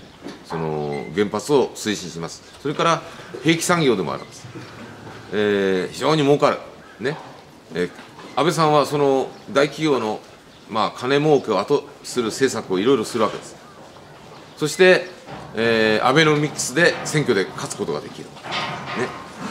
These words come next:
えー、経済という話をすると、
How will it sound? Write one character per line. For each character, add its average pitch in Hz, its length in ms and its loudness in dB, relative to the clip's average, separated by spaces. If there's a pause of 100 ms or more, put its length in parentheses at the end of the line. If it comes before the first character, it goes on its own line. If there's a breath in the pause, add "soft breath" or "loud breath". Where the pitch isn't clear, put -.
(180)
え 95 920 2 (2000)
ー、 - 40 -14
経 151 200 6
済 117 180 4
と 113 140 -2
い 160 320 4
う - 20 -2 (800)
話 151 300 4
を 123 80 8
す 127 120 4
る 123 80 4
と、 90 220 -2